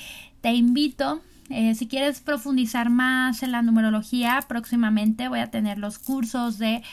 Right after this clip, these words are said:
numerología intensiva, que básicamente son veinticinco sesiones, em, que son en vivo, en línea, por Zoom,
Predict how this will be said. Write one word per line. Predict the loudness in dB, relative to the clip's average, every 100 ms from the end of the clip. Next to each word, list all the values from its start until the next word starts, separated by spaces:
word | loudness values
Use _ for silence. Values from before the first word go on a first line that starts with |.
| -18 -18 -12 -2
numerología | 2 2 2 0 -2 -2
intensiva, | -2 0 0 0 -2 -2 -4 -10 -20 -8
que | -4 -2 -2
básicamente | -4 -4 -2 -2 -2 -4
son | 0 2 2
veinticinco | 2 2 2 0 0 0
sesiones, | -4 -2 0 0 0 -6 -16 -18 -20 -20 -18 -18 -20 -20 -6
em, | 2 4 4 4 6 6 8 8 6 6
que | 4 2 2
son | 2 2 2 0 0
en | 4 6
vivo, | 4 4 4 2 0 -18
en | -2 4 4
línea, | 6 4 2 -2
por | -4 -4
Zoom, | -4